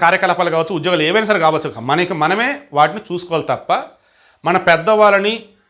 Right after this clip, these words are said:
అందులో ఇన్వాల్వ్ చేస్తే ఇబ్బందులుగా గురి చేయకూడదు. అది వైఎస్ వివేకానంద రెడ్డి గారి నుంచి ఎవరి దగ్గర కావచ్చు కాక. ఇక ఇప్పుడు నిజంగా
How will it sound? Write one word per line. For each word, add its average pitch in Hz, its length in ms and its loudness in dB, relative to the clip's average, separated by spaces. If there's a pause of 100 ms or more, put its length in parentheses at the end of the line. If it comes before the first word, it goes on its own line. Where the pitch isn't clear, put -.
(260)
అందులో 180 240 0
ఇన్వాల్వ్ 185 240 0
చేస్తే 190 220 -8
ఇబ్బందులుగా 170 380 -2
గురి 147 180 -4
చేయకూడదు. 107 360 -8 (1000)
అది 127 180 -6
వైఎస్ 175 280 2
వివేకానంద 165 280 -2
రెడ్డి 151 140 -4
గారి 156 120 2
నుంచి 175 140 -2
ఎవరి 143 140 0
దగ్గర 139 340 -2 (120)
కావచ్చు 113 300 -4
కాక. - 140 -20 (1040)
ఇక 135 80 -4 (140)
ఇప్పుడు 160 240 -4 (920)
నిజంగా 202 460 4